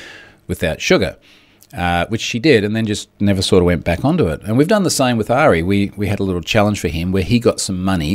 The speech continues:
if he could go for a year without having sugar. Now, f-, imagine that for, like, an, he was eleven when he started that, eleven-year-old, twelve-year-old kid. Uh, you know, a-, and the exception was at birthday parties and things like this.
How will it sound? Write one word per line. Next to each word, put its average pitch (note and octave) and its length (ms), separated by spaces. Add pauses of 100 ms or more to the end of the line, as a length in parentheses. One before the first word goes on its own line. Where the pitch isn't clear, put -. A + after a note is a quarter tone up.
(100)
if - 140
he G2+ 60
could F2 180
go F2+ 240
for F2 440 (440)
a F2+ 60
year F2+ 540 (640)
without G2+ 320
having E2+ 300
sugar. C3+ 320
Now, A2 120
f-, - 200
imagine E3 340
that C#3+ 120
for, - 120
like, G#2+ 180
an, A2 80
he G2 160
was A2 120
eleven G2 420
when F2 100
he E2+ 60
started G2 300
that, D#2+ 180
eleven-year-old, G#2 540
twelve-year-old F2+ 400
kid. F#2+ 240 (880)
Uh, F#2+ 340 (460)
you B2+ 80
know, A2+ 160 (240)
a-, A#2+ 180
and C3+ 120
the C3+ 60
exception C3 420
was F#2+ 240
at E2 120
birthday F2 280
parties D#2 400
and E2 140
things D#2+ 180
like D#2 100
this. E2+ 220